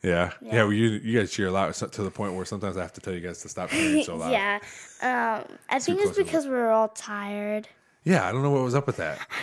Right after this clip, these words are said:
Speaker 2: don't know.
Speaker 1: Yeah, I mean, we still played well.
Speaker 2: Well,
Speaker 1: but
Speaker 2: at le-, well, I think it's because the majority of it, a lot of us, um,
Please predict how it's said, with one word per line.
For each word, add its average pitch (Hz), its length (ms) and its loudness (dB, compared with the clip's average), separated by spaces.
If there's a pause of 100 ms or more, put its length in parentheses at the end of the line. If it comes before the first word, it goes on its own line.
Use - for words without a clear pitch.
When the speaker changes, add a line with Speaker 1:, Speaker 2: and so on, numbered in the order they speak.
Speaker 2:
don't - 160 -16
know. - 520 -8
Speaker 1:
Yeah, 87 80 -12 (180)
I 117 40 -2
mean, 127 100 2
we 123 80 2
still 151 160 4
played 110 280 2
well. 269 200 2
Speaker 2:
Well, 294 120 12
Speaker 1:
but 285 320 10
Speaker 2:
at - 120 0
le-, 247 80 -4
well, 294 280 8
I 277 120 8
think 370 300 -2
it's 403 120 4
because 294 560 0
the 233 80 -2
majority 220 580 -2
of 302 160 2
it, 330 220 4 (460)
a 240 80 -2
lot 233 260 -2
of 285 120 -2
us, 349 440 -4 (180)
um, 247 500 -8